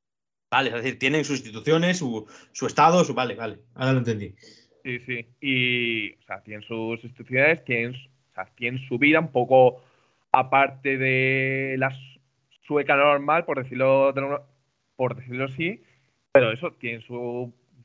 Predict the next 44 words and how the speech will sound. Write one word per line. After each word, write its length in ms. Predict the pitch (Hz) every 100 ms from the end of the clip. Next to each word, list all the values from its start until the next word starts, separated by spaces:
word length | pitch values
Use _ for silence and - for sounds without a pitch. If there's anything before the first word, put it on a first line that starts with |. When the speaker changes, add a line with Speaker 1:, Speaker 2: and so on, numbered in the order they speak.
| _ -
Speaker 2:
tienen 140 | 104
sus 120 | 117
pueblos, 560 | - 180 196 196 220 220
tienen 240 | 127 120 123
sus 320 | 127 123 127
instituciones, 680 | 127 131 131 165 185 208 202 -
creo 140 | 123 123
que 100 | 131
tienen 220 | 131 131
su, 80 | 131 - -
tienen 200 | 160 160
su 80 | 139
propia 240 | 131 117
lengua 340 | 143 160 143
y 60 | 131
todo, 420 | 156 156 156 - _ _ _ _ _ _ -
y 100 | 143
bien 160 | 139
principalmente 500 | 147 151 139 143 160 185
al 120 | 131
norte. 360 | 127 131 95 - _ _ _ _ _ _ -
Y 100 | 127
eso 100 | 143
ha 20 |
habido 600 | 123 113 120 123 131 131
este 160 | 131 123
problema 400 | 123 127 127 127
con, 260 | 135 131
con 160 | 131 165
ellos, 340 | 190 226 302 -
o 20 | _
sea, 160 | 107
se 160 | - 117
han 120 | 117
metido 260 | 123 127 127
en 60 | 131
su 80 |
territorio 560 | 135 135 143 185 190 208
y 80 | 143
han 120 | 117
tenido 160 | 123 123
que 80 | 123
alcanzar 480 | 127 - 117 113
acuerdos. 540 | 113 110 107 104 92